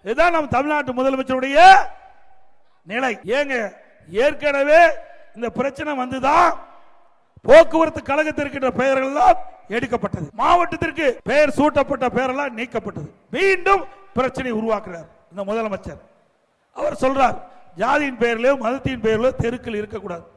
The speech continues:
வேண்டாம், இருக்க வேண்டாம், நல்லதுதான். ஆனா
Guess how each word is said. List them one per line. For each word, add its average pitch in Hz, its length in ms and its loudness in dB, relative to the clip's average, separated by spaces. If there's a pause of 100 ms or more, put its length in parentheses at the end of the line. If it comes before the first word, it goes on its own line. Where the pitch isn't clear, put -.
(140)
வேண்டாம், 226 380 -8 (440)
இருக்க 233 260 -10
வேண்டாம், 202 320 -8 (200)
நல்லதுதான். 202 480 -10 (420)
ஆனா 339 160 2